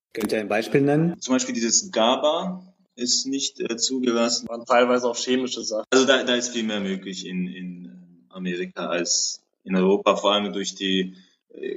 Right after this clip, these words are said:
Speaker 2: Gesetze der letzten Jahre, durch die Novel Food Verordnung und da ist man schon etwas eingeschränkter. Und die andere Seite war das, was uns von unserem Rezepturentwickler geboten wurde und die Stoffe, die die auch besorgen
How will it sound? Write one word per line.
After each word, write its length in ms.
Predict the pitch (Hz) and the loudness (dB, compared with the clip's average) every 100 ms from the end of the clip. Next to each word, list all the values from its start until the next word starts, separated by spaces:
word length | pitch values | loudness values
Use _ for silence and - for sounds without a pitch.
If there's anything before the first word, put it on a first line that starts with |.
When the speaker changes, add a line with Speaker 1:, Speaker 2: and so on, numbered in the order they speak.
| - | -6
Speaker 2:
Gesetze 500 | - 107 110 110 107 | 0 4 4 4 2
der 120 | 98 | 4
letzten 340 | 98 98 - 98 | 4 2 -2 0
Jahre, 340 | 98 98 95 | 4 4 4
durch 220 | 95 - | 0 -2
die 200 | 98 95 | -2 0
Novel 360 | 185 - 196 190 | 2 2 2 0
Food 280 | - 104 190 | -2 -6 -2
Verordnung 760 | 202 180 190 190 190 185 185 | 2 4 4 4 2 2 2
und 360 | 180 180 - - | 0 -6 -8 -6
da 380 | - 131 - - - _ _ _ - | 2 2 2 -6 -20 _ _ _ -2
ist 60 | |
man 140 | 98 95 | 0 2
schon 200 | 98 90 | 2 2
etwas 520 | 90 87 - - - | 0 -2 -2 -6 -6
eingeschränkter. 720 | 90 92 90 87 85 87 - - - - - - - | -2 2 2 -2 -2 -2 -2 -8 -14 -12 -14 -10 4
Und 460 | 120 131 - - | 6 6 2 -6
die 100 | 113 | -2
andere 440 | 110 127 127 139 135 | 2 2 2 2 2
Seite 460 | 123 120 123 120 | 4 4 4 0
war 420 | 104 107 107 95 92 | 0 0 2 0 0
das, 240 | 110 110 | 0 2
was 240 | 110 104 110 | 2 2 0
uns 200 | 104 - | -2 -2
von 180 | 104 | -2
unserem 420 | 98 107 110 104 95 | -2 -2 0 0 -2
Rezepturentwickler 1800 | 95 - - _ 110 117 117 101 90 - 101 95 117 110 117 104 98 | -4 -4 -6 _ 2 6 6 4 -2 -10 -12 -2 -2 2 2 4 2
geboten 480 | 101 95 104 110 123 | -2 -2 -2 0 0
wurde 280 | 117 117 113 | 2 2 2
und 120 | 101 | 0
die 60 | 95 | 0
Stoffe, 360 | - 117 107 | 0 -2 -4
die 200 | 95 101 | -4 -4
die 180 | 95 110 | -2 0
auch 160 | - - | 0 -2
besorgen 520 | 101 107 110 107 98 | 0 4 4 4 -2